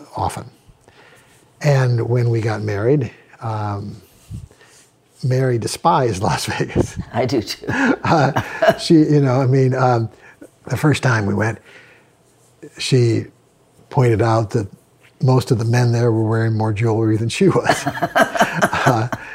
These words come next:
Speaker 1: and, um, I mean, she, there was almost nothing there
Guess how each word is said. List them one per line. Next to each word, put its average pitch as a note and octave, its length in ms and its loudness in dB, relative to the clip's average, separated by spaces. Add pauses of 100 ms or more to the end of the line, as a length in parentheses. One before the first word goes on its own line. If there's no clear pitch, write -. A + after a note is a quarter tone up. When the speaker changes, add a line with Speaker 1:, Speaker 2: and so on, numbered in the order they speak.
(220)
Speaker 1:
and, C3 460 2
um, A2+ 460 2 (500)
I C3+ 120 2
mean, B2+ 180 2
she, C#3 440 4 (340)
there D#3 480 -2
was D#3+ 100 6
almost F3 380 4
nothing E3 460 4
there G2+ 420 0